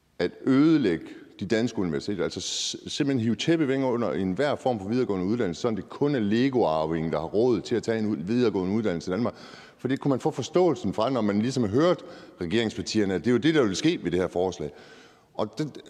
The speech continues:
og jeg, der blev jeg overrasket over, at Liberal Alliance kunne finde på det. Så, så er det virkelig det, at Liberal Alliance vil? Vil de virkelig sørge for, at det er tre, fire, fem af de allerrigeste i Danmark, der får en uddannelse,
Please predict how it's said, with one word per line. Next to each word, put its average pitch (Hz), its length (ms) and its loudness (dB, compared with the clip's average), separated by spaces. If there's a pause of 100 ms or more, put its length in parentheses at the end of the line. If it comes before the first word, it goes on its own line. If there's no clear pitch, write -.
og 92 340 -2
jeg, 156 180 0 (560)
der 175 80 4
blev 160 120 4
jeg 107 80 6
overrasket 123 480 2
over, 139 200 4
at 92 100 0
Liberal 98 360 0
Alliance 107 360 0
kunne 104 120 -6
finde 104 160 2
på 180 160 2
det. 127 180 0 (460)
Så, 127 220 0 (100)
så 117 160 -2
er 110 80 4
det 156 160 0
virkelig 160 320 0
det, 156 180 4
at 101 140 0
Liberal 107 380 2
Alliance 117 360 0
vil? 135 200 0
Vil 123 100 -2
de 127 120 -4
virkelig 156 320 0
sørge 143 240 0
for, 139 100 -2
at 135 60 -2
det 104 180 2
er 127 200 0 (120)
tre, 156 280 -2
fire, 143 220 0
fem 139 380 -2
af 107 120 0
de 113 80 -6 (120)
allerrigeste 139 680 0
i 98 40 0
Danmark, 117 360 0
der 90 60 -2
får 131 160 0
en 120 60 0
uddannelse, 104 520 0